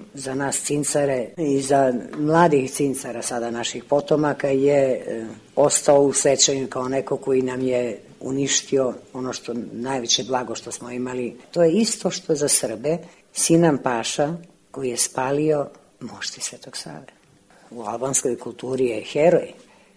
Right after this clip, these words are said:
Evo Kajla Pupina koji je, jel, ime svetsko, ne samo, e, naše. Majka,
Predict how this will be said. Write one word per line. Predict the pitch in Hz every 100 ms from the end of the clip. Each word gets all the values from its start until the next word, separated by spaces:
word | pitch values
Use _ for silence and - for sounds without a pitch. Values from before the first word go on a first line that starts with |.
| _ _ _ -
Evo | 156 135
Kajla | - 147 156 143
Pupina | - 135 143 131 120
koji | - 127 131
je, | 123 131
jel, | 131 110 117 -
ime | - 123 135 123 113 - _ _ _ _
svetsko, | - 135 127 - - 113
ne | 120 110
samo, | 120 117 113 110 - -
e, | 107 110 107 113
naše. | 120 107 - 135 165 - _
Majka, | 135 131 131 - 131